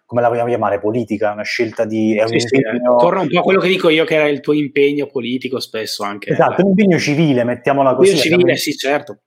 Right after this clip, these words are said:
Speaker 1: abbiamo investito in azioni green, per esempio, come Centro Studi di Affari Miei, ma anche lì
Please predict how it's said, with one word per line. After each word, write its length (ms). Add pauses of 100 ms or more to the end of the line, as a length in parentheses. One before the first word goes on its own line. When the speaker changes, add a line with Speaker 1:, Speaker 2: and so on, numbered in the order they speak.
Speaker 1:
abbiamo 280
investito 680
in 100
azioni 380
green, 400
per 140
esempio, 380
come 180
Centro 260
Studi 260
di 80
Affari 320
Miei, 200
ma 80
anche 200
lì 340